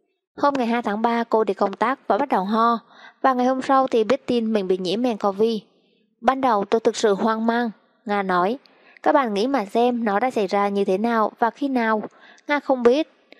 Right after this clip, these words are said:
nhưng mà cô đã cách ly từ hôm đó. Khi đó cô đã sốt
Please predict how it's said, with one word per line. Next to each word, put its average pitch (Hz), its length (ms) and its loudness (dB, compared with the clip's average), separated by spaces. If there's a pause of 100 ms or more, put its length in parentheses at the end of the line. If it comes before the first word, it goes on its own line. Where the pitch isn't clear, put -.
(140)
nhưng 269 140 2
mà 233 180 4
cô 233 180 4
đã 208 240 -2
cách 285 220 -2
ly 220 180 2
từ 185 140 -2
hôm 196 200 -2
đó. 190 320 2 (540)
Khi 294 140 0
đó 220 180 2
cô 240 220 0
đã - 100 0
sốt 247 220 2